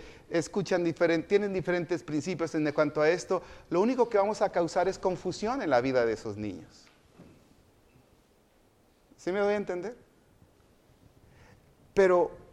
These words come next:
nosotros estamos confiando, esperando, creyendo que en el hogar, así dice, el, el manual de la academia dice así,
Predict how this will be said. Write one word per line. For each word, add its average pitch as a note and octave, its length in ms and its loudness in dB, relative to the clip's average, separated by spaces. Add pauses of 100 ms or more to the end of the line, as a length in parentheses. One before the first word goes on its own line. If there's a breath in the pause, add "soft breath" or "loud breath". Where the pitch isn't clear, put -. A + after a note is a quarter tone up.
(520)
nosotros G#3+ 600 8
estamos A#3 480 6
confiando, F#3+ 880 4
esperando, F3 840 6 (200 loud breath)
creyendo F3 680 12 (240 loud breath)
que F3+ 140 12
en E3+ 160 10
el D#3+ 120 12
hogar, E3 760 12 (880)
así F#3 180 2
dice, G#3+ 180 4
el, F3+ 140 10
el F3 220 8
manual F#3 340 6
de B3 80 10
la G#3+ 60 12
academia G#3 400 8
dice G#3+ 220 10
así, - 340 8